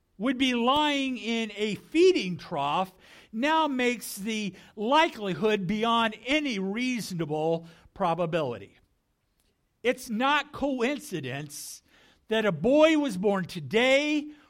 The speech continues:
wrapped in strips of cloth, and lying in a manger. Why does it tell us that they were strips of cloth? Why is that significant?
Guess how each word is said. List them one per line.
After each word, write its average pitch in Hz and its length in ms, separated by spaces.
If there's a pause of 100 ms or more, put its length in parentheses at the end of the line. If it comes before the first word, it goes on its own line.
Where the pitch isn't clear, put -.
(120)
wrapped 247 540
in 277 120
strips - 400
of 254 140
cloth, 139 560 (400)
and 160 160 (120)
lying 143 680 (540)
in 139 180
a 147 60
manger. 160 680 (1300)
Why 269 240
does 370 200
it 349 120
tell 311 280
us 240 120
that - 140
they 247 100
were 233 160
strips - 600
of 196 160
cloth? 139 460
Why 285 260
is 285 160
that 240 220
significant? 240 800